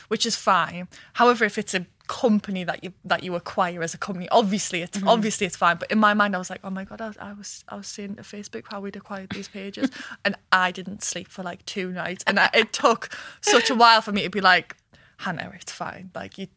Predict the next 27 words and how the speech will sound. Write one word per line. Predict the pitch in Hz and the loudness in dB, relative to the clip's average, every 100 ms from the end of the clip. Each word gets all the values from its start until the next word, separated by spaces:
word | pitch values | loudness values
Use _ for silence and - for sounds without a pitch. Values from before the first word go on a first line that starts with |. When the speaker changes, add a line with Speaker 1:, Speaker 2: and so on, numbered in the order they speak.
| _ | _
Speaker 1:
you're | 196 180 | -8 -8
a | |
business. | 175 - - 175 - | -8 -12 -12 -10 -8
Like, | 180 | -8
you | - 190 | -8 -10
acquired | - - 170 160 165 | -6 -4 -4 -4 -8
another | 175 185 | -12 -12
business. | 190 - - - - | -16 -16 -16 -14 -14
It's | 233 - | -10 -8
okay. | 202 - 175 147 | -8 -6 -4 -4
Like, | 170 101 147 - - | -4 -4 -6 -14 -6
like, | 107 87 - _ | -6 -6 -14 _
Speaker 2:
And | 202 | -2
Speaker 1:
don't." | 214 | 2
Speaker 2:
you | 202 | 2
thought | 190 175 | 2 0
you | |
were | 170 | 0
gonna | 165 | 0
get | 156 - | -2 -2
told | - 156 | -4 -4
off | 156 | -4
by | - | 4
Speaker 1:
I | 214 247 | 6 8
Speaker 2:
Facebook. | 240 | 6
Speaker 1:
thought, | 254 240 254 | 6 8 8
I, | 262 285 302 | 10 10 8